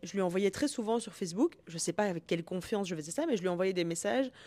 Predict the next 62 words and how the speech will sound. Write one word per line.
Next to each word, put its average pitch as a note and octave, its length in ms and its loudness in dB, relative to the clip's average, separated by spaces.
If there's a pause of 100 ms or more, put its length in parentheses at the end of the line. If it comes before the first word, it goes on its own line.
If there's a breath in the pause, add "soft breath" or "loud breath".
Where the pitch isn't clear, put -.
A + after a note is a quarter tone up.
(280 loud breath)
Euh, « F3+ 260 6
Salut E4 280 2
David, C#4 380 4
voilà, C4 260 4
j'ai A#3 100 -2
fait A#3+ 140 0
ça, C4 460 4
euh, G#3 40 2
en G#3+ 100 0
vacances A3 420 -2
avec, G3+ 220 -2
euh, G3 100 0
ma G3 120 0
pote A3+ 340 0
sur G3 140 -6
la F#3+ 100 -2
plage, A3 420 0 (380 soft breath)
euh, F3 300 8
des F3 140 -2
photos, G3+ 480 2
lever E3+ 180 -2
de E3+ 60 -10
soleil, F3+ 360 0
et E3 60 -2
cetera. » F3+ 320 -6 (320 soft breath)
Je F3 60 -14
dis, « E3+ 120 -8
Tiens, C4+ 140 2
qu'est-ce - 140 -2
que C4+ 60 0
t'en B3 120 -2
penses ? » A#3 360 0
Et - 40 -6
puis F3+ 140 -8
je E3+ 60 -6
lui F3+ 60 -2
envoie E3+ 200 2
des F3 100 -2
photos F#3+ 340 -2
de, E3+ 280 2 (260 soft breath)
d'une, F3 140 -4
des E3+ 200 -8
photos F3 200 -4
de - 20 -8
famille C#4 240 2
que A3+ 60 -2
j'avais G#3 160 4
faites. G3 160 -4
Et - 20 -4
je, F3+ 120 -8
à, - 640 -8
à F#3+ 40 -6
plusieurs C#4 320 2
reprises, C#4 540 4
et F3+ 80 -2
je, F3 120 -2
je E3+ 100 -6
suis - 100 -4
retombée C#4 320 0
sur A3+ 160 -2
ces F#3 100 -4
messages. G3+ 480 2